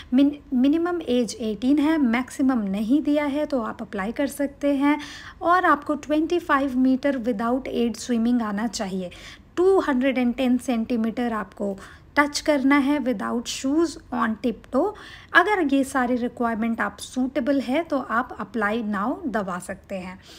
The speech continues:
Apply now क्लिक करते ही आपको ये एडिशनल इन्फॉर्मेशन आएगा कि ट्रेनिंग प्रोग्राम में क्या-क्या है। वो पढ़ने के बाद आप दोबारा apply now कीजिए।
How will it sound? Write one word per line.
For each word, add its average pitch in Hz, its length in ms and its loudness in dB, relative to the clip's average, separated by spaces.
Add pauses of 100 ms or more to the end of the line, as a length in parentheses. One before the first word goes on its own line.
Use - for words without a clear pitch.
(220)
Apply 339 360 2
now 339 320 -2
क्लिक 285 240 0
करते 262 300 -2
ही 294 120 2
आपको 262 280 0
ये 226 420 -2
एडिशनल 311 580 0
इन्फॉर्मेशन 240 640 0
आएगा 208 280 -2
कि 311 140 -4
ट्रेनिंग 302 400 4
प्रोग्राम 208 400 -2
में 190 160 -4
क्या-क्या 185 360 -8
है। 185 180 -8 (400)
वो 311 120 2
पढ़ने 262 380 2
के 262 100 0
बाद 339 240 2
आप 302 100 4
दोबारा 240 540 0
apply 202 300 -2
now 196 220 -6
कीजिए। 233 360 -2